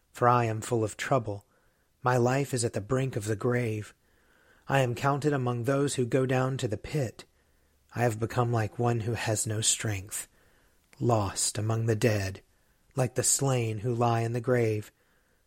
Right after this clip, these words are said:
whom you remember no more, for they are cut off from your hand. You have laid me in the depths of the pit, in dark places and in the abyss. Your anger weighs upon me heavily,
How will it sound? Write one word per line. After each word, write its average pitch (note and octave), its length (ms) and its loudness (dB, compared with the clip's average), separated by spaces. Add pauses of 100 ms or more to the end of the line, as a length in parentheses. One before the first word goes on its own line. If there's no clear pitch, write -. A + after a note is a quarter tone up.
(140)
whom C3 220 -2
you C3 100 0
remember C3 460 2
no B2 180 2
more, A2 440 -2 (480)
for G#2+ 120 -4
they A2+ 160 0
are F#2+ 140 -2
cut - 380 -2
off A#2 260 2
from A2+ 240 -4
your A2 200 0
hand. G2+ 460 -2 (880)
You C3+ 140 2
have A2+ 140 0
laid C3 340 4
me C#3 160 0
in B2+ 80 0
the A2+ 100 -2
depths B2+ 360 0
of G#2+ 80 -6
the A2+ 100 -6
pit, C3 420 -6 (600)
in C#3+ 240 -2
dark C3+ 360 2
places A2+ 520 0
and B2 120 0
in C3 180 0
the A#2 120 2
abyss. A#2 600 0 (420)
Your C3 200 4
anger C3 460 2
weighs C3 340 6
upon A#2+ 300 2
me A#2 120 0
heavily, A2+ 520 0